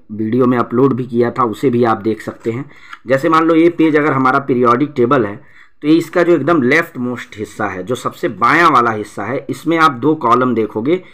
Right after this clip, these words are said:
कॉलम को ऊपर से नीचे ग्रुप बोलते हैं, समूह बोलते हैं ना। और जो ऐसे left to right आप देखते हो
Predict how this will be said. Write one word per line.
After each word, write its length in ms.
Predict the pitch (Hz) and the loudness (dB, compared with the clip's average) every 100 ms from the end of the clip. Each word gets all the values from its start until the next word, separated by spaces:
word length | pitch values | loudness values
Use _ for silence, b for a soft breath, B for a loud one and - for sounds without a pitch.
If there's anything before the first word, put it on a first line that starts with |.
| b b - | b b 0
कॉलम 320 | 131 160 170 | 2 4 2
को 140 | 170 - | -2 -2
ऊपर 240 | 143 170 | 0 0
से 140 | 147 160 | 0 0
नीचे 260 | 156 180 | 2 2
ग्रुप 240 | 135 160 143 | 2 2 2
बोलते 380 | 110 101 92 | -2 -4 -4
हैं, 120 | 107 104 | -6 -4
समूह 360 | - 156 170 | 0 2 2
बोलते 360 | 104 98 90 98 | 0 -4 -6 -8
हैं 160 | 101 180 | -6 -4
ना। 240 | 233 b b b b b | -4 b b b b b
और 160 | 113 135 | 0 2
जो 140 | 139 135 | 2 2
ऐसे 260 | 135 175 | 2 0
left 360 | 131 156 160 151 | 0 0 -2 -2
to 80 | 127 | 0
right 260 | 135 143 | 2 2
आप 120 | 127 | 0
देखते 340 | 110 117 - | 2 -2 0
हो 100 | 147 | 0